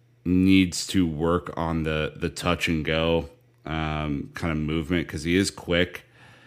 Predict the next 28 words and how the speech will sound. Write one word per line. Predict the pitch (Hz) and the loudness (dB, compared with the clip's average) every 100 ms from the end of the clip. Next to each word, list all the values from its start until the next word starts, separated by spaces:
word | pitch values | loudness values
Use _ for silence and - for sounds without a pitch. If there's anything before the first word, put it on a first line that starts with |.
| - _ | -20 _
It's | - 80 | -10 -4
just, | 92 85 - | -2 -2 -4
it | 87 | -6
seems | - 98 90 | 2 2 6
like | 92 | 4
it | 80 | 4
takes | - 90 - | 0 -2 0
a | |
little | 85 82 | 0 2
while | 82 85 82 | 2 2 2
to | |
get | 80 82 | 0 -4
the | 78 | -2
engine | 80 80 82 | -2 -2 0
revved | 82 82 73 | 0 0 0
up. | 82 85 - - - - - - _ | -2 -2 -6 -20 -20 -20 -20 -20 _
Um, | - 85 78 80 78 73 | -6 -4 -2 0 -2 -2
so | - 87 | 2 4
my, | 85 98 104 | 6 6 6
my | 95 101 | 6 6
lineup | 95 90 85 85 85 90 | 6 6 4 4 2 0
last | 85 80 87 | 0 0 0
week, | 82 78 | -2 -2
which | 80 71 - | -6 -4 -2
I | 80 | 0
was | 78 - | -2 -4
only | 92 95 90 | 2 4 4
one, | 85 95 101 101 | 4 6 8 6